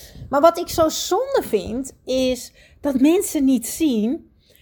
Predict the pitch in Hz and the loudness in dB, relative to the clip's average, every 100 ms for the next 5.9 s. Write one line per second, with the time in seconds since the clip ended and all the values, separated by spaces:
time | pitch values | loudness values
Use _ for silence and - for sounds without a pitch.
0 | _ 190 196 233 330 - 208 240 247 240 | _ -4 0 2 2 0 0 2 2 0
1 | 254 - 226 226 214 208 214 214 226 208 | -6 -2 -2 0 2 2 2 2 0 -2
2 | 202 - 202 196 190 - 156 - 294 269 | -2 -6 -4 -4 -4 -10 -10 4 6 6
3 | - - - - - 214 247 233 392 427 | 0 -12 -18 -20 -14 -8 -6 -4 -4 -4
4 | - 247 - - 339 427 427 226 - 170 | -10 -12 -10 -4 -4 -4 -6 -8 -6 -6
5 | 170 - 170 170 - 156 156 175 339 | -6 -10 -12 -12 -12 -10 -8 -10 -12